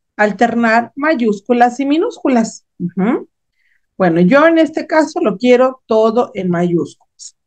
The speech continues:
De esa manera podemos cambiar de minúsculas a mayúsculas.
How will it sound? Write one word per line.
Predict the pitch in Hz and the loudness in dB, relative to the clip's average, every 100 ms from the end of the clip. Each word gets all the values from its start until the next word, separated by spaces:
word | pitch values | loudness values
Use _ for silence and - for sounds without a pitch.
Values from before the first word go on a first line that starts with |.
| - | -2
De | 202 | 2
esa | 226 226 | 2 2
manera | 269 247 247 277 | 0 2 2 2
podemos | 269 190 190 226 220 | 0 -2 0 -2 -2
cambiar | 185 185 226 254 - | 0 2 4 2 -2
de | 196 | -6
minúsculas | 180 185 196 - 220 220 220 | -4 -2 -4 -2 0 0 -2
a | |
mayúsculas. | 165 - 175 175 - - - | -8 -2 0 0 -4 -20 -20